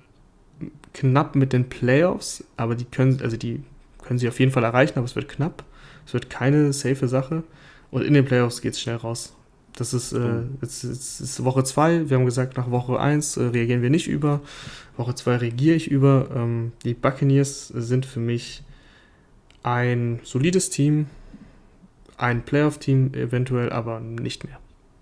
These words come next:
Speaker 2: Ja, und die Panthers, äh, da muss ich vor allen Dingen mal die Defensive rügen.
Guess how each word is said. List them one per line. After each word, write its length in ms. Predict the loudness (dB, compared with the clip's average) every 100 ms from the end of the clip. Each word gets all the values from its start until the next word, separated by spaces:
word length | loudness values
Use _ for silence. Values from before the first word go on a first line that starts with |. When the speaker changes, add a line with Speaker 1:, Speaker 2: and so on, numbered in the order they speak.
| -20 -20 -20 -20 -20 -20 -20 -20 _ _ -20 -8 0
Speaker 2:
Ja, 100 | 2
und 160 | 2
die 60 | -4
Panthers, 640 | 0 2 4 6 4 2
äh, 440 | 2 2 2 0 -4 -8 -8
da 240 | 0 2 4
muss 280 | 2 -2
ich 120 | -2 -4
vor 160 | -2
allen 120 | 0
Dingen 260 | 0 0 -4 -10 -8
mal 280 | -4 -4
die 120 | -4 -6
Defensive 680 | -8 -8 -8 -8 -6 -6
rügen. 340 | -4 -4 -6